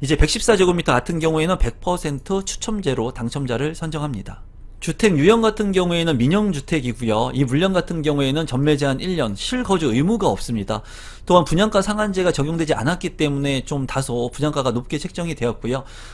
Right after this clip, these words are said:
특별 공급의 자격 조건이 되시는 분들은 특별 공급도 청약 신청을 하시면 좋겠죠. 그리고 이 물량은 당첨자 발표일로부터 일 년 이내 전매 제한 기간이 있는 것을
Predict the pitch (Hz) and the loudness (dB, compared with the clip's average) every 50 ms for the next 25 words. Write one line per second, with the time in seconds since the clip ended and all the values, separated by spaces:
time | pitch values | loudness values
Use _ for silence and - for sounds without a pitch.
0 | - - - 226 - - 254 254 233 226 220 220 196 220 202 202 196 - - 139 | -10 -8 -8 -4 2 4 4 4 4 2 0 0 0 2 4 4 2 2 2 -2
1 | 160 165 - 156 139 - 190 185 175 147 131 139 131 - 185 185 180 170 160 156 | -2 -2 -2 -4 -2 -2 -2 -2 0 0 -2 -2 -2 -2 -4 -4 -4 -2 -4 -2
2 | 143 147 151 185 196 196 - - - 233 226 208 208 - 135 139 147 147 - - | -2 -2 0 0 -2 -2 -4 -4 0 2 2 2 2 0 -2 -4 -4 -4 -4 -2
3 | - 196 202 208 208 - 202 202 190 - 214 202 - 196 185 185 220 226 - 214 | 0 0 0 0 -2 -4 -4 -4 -4 -4 -6 -6 -6 -6 -6 -6 -6 -6 -4 -4
4 | 185 131 - 107 - - - - - - 110 120 143 160 - 143 127 123 123 170 | -6 -6 -6 -6 -6 -6 -6 -6 -4 -4 -2 -2 -4 -4 -4 -4 -4 -2 -2 -2
5 | 180 175 - - - - - - 151 160 147 120 135 147 156 160 151 151 175 185 | -2 -2 -4 -8 -16 -14 -6 0 0 2 2 2 0 0 2 2 2 2 2 -2
6 | 175 - 135 135 - 175 160 156 139 - 123 131 127 - - 160 160 160 160 156 | -4 -6 -6 -6 -6 -4 -2 -2 -2 -2 -2 -4 -4 -4 -4 -4 -4 -4 -4 -4
7 | 156 143 - - - - 120 117 139 - 160 190 208 208 208 202 165 120 117 123 | -4 -4 -4 -6 -6 -2 -2 -2 -2 -2 -4 -4 -2 -2 -2 -2 -2 -2 -2 0
8 | 139 165 180 - - 123 131 139 131 127 131 127 113 - 120 117 127 123 117 107 | -2 -2 -4 -4 -4 -4 -2 -2 -2 -2 -4 -6 -6 -6 -6 -4 -4 -2 -2 -2
9 | - 147 165 175 170 151 120 104 - 110 113 127 | -2 -2 -2 0 0 0 -2 -2 -2 -2 -4 -4